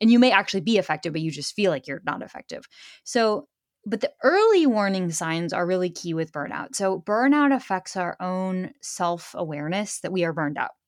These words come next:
We are running on adrenaline, and sometimes we're even feeling good. So I got burned out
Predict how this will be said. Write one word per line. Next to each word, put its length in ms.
We 180
are 120
running 280
on 100
adrenaline, 640
and 160
sometimes 320
we're 140
even 240
feeling 500
good. 320
So 280
I 300
got 240
burned 240
out 300